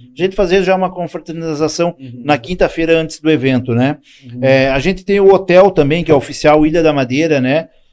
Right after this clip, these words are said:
Speaker 1: Então, o pessoal pode entrar lá já pra fazer sua reserva. Lembrando que se você falar que é do Eduardo Corrêa, vai ter aquele desconto bem bacana lá pro pessoal que vai ficar.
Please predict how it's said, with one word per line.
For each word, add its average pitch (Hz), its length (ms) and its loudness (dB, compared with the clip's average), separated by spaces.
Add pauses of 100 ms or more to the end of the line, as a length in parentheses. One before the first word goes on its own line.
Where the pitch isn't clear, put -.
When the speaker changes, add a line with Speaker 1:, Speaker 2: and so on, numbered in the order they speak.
(220)
Speaker 1:
Então, 147 520 2
o - 20 0
pessoal 147 400 0
pode 151 240 2
entrar 147 580 2
lá 143 320 2
já 143 200 0
pra 143 80 -8
fazer 143 240 -2
sua 147 160 -2
reserva. 135 480 0
Lembrando 143 400 -2
que 139 160 -4
se - 100 -14
você 135 240 -6
falar 135 320 0
que 143 140 -6
é 135 80 -2
do 131 280 -6 (220)
Eduardo 131 380 -2
Corrêa, 131 320 -2
vai 131 100 -4
ter 135 120 -6
aquele 127 180 -6
desconto 131 420 -8
bem 135 140 -4
bacana 139 460 -2
lá 127 200 2
pro - 160 -14
pessoal 127 320 -2
que 123 80 -8
vai 127 100 -4
ficar. 151 320 0